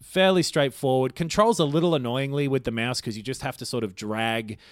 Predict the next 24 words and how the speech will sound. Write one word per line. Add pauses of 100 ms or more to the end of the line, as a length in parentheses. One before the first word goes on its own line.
(360)
the,
uh,
conveyor
belts
through,
and
it's
quite
easy
to
accidentally (420)
go
a
little
too
far
and
overwrite
another
one
that
you've
done
or